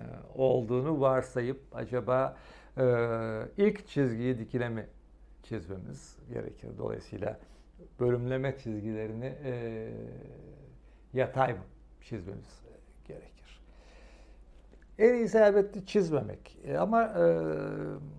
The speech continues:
çizeceksek bunu nasıl tasarlamalıyız, e, diye de düşünmemiz, e, gerekir. Metin, e, doğrudan bir şey söylemiyor, e, bu konuda bize ama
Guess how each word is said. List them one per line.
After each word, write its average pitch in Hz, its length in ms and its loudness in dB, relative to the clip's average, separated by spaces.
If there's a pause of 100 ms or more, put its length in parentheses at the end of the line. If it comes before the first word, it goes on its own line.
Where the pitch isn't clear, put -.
(420)
çizeceksek 185 1000 2 (1800)
bunu 147 400 0
nasıl 151 240 0
tasarlamalıyız, 104 1000 -4
e, 117 340 -6 (280)
diye 117 180 -4
de 151 120 -2
düşünmemiz, 127 640 -6 (400)
e, 135 60 -12 (580)
gerekir. 120 500 -10 (200)
Metin, 254 420 -8 (640)
e, 160 40 -8 (1040)
doğrudan 160 500 6
bir 170 60 0
şey 190 220 4
söylemiyor, 190 600 4
e, 120 440 -6
bu 110 120 -10
konuda 113 400 -2
bize 127 200 -4
ama 170 420 2